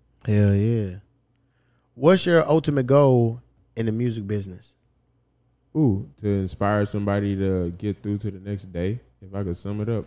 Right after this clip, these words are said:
Speaker 2: in an easy, simple way, to inspire somebody to just get through that twenty-four hours to the next day and do the same thing that day. And do the same thing that next day.
Speaker 1: I can
Speaker 2: Keep
Speaker 1: dig
Speaker 2: it
Speaker 1: it.
Speaker 2: real simple. You know what I mean? That's, that's really it.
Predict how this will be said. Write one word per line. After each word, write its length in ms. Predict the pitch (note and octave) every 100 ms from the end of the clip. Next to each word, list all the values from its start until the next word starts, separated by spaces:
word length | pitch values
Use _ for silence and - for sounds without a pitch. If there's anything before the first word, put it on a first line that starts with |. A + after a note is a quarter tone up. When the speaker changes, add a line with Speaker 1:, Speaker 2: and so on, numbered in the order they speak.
| -
Speaker 2:
in 120 | F#2+
an 80 | E2
easy, 340 | D#2+ G#2+ A2 G#2
simple 300 | A#2+ A2+ A#2
way, 200 | B2+ B2
to 140 | -
inspire 420 | G2 F#2 A2+ B2+
somebody 320 | B2 B2 B2+ A#2+
to 40 |
just 160 | G#2 F#2+
get 180 | B2 C3
through 120 | C3
that 240 | B2 A2
twenty-four 400 | - C3 B2+ C3
hours 220 | C#3 B2+ B2+
to 80 |
the 80 | B2
next 220 | A#2 B2
day 240 | B2 B2+ C3 _ _ -
and 120 | G#2+
do 80 | C#3+
the 80 | C#3+
same 240 | - D3
thing 180 | C#3+ D3
that 160 | D#3+ -
day. 200 | G#2+ G#2 - _ _ _ _ _ _ -
And 120 | F#2
do 60 | G#2+
the 80 | G2+
same 260 | G#2 A#2+
thing 140 | C3+ C#3
that 100 | C#3
next 220 | D3+ C3+
day. 180 | G2 F#2 _ _ _ _ _ _ _ G#2+
Speaker 1:
I 60 |
can 120 | G#2+ G2+
Speaker 2:
Keep 80 |
Speaker 1:
dig 100 | G2+
Speaker 2:
it 80 | G2
Speaker 1:
it. 60 | A2+
Speaker 2:
real 280 | A#2+ B2+ A#2
simple. 480 | C#3+ C#3+ C3 A#2 C3 -
You 60 |
know 60 | G#2
what 40 | G2+
I 40 |
mean? 160 | G2+ G2+
That's, 220 | A#2 A2+
that's 200 | G#2 G2+
really 420 | G2 B2 A#2 A#2
it. 180 | C#3+